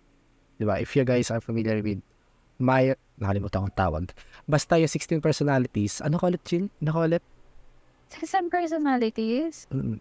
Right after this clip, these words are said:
Speaker 2: Yung ba yung
Speaker 1: I.
Speaker 2: I?
Speaker 1: Oo, I. Yung mga ganun.
Speaker 2: Ano yun? Ah, I N F J. Pero twenty, ano pa yun? Twenty nineteen.
Speaker 1: Take po na. Tw-,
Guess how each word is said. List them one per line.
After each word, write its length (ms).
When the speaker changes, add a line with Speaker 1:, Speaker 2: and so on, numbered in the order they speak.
Speaker 2:
Yung 160
ba 60
yung 80
Speaker 1:
I. 200
Speaker 2:
I? 180
Speaker 1:
Oo, 240
I. 240
Yung 240
mga 240
ganun. 120
Speaker 2:
Ano 320
yun? 420
Ah, 720
I 160
N 160
F 160
J. 400
Pero 400
twenty, 400
ano 160
pa 160
yun? 240
Twenty 480
nineteen. 640
Speaker 1:
Take 240
po 80
na. 240
Tw-, 160